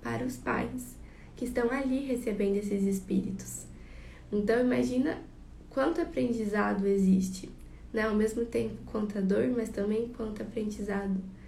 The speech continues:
quanta valorização da vida, da maternidade, quantas reflexões gera uma situação dessas. Então, não existe acaso no mundo espiritual. E aí a gente vê que mesmo as gestações não viáveis, existe um propósito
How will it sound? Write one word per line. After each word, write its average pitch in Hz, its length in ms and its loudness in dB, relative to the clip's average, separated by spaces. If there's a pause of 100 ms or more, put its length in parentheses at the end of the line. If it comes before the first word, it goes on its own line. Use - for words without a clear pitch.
(220)
quanta 220 300 -2
valorização 208 760 2
da 190 120 6
vida, 208 420 2
da 196 140 2
maternidade, 196 1200 0 (360)
quantas 220 300 -2
reflexões 208 760 -2
gera 196 280 2
uma 196 120 4
situação 202 640 -2
dessas. 190 480 0 (540)
Então, 226 340 4
não 233 120 2
existe 233 420 0
acaso 208 580 0
no 196 120 6
mundo 196 240 4
espiritual. 190 720 2 (720)
E 214 40 2
aí 202 120 6
a - 20 6
gente 214 240 2
vê 208 160 4
que 214 140 -4
mesmo 233 300 4
as 262 120 2
gestações 214 640 0
não 214 280 4
viáveis, 226 800 0
existe 208 380 -2
um 226 60 -2
propósito 202 920 2